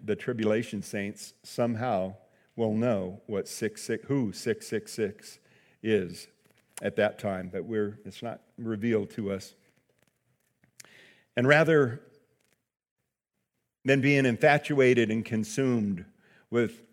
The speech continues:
trying to know the person of six six six, it's my opinion that we would be better served becoming infatuated and consumed with knowing the person of Jesus Christ. Amen?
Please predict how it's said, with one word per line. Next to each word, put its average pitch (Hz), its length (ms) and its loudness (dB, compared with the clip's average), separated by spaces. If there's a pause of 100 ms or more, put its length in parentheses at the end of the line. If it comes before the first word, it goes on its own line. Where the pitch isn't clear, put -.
trying 233 340 2
to - 100 -4
know 120 240 2
the 107 140 -2
person 104 580 -4 (160)
of 104 160 -4
six - 300 -4
six 104 240 -4
six, 101 420 -4 (480)
it's 117 180 0
my 131 200 4
opinion 131 460 2
that 127 140 2
we 139 180 2
would 123 220 2
be 127 120 0
better 143 320 6
served 110 480 0
becoming 127 420 2
infatuated 139 920 4
and 117 160 0
consumed 131 720 0 (240)
with 139 180 6
knowing 131 560 4 (480)
the 127 80 4
person 131 400 2
of 104 80 -2
Jesus 120 420 -4
Christ. 95 540 -4
Amen? 107 420 -4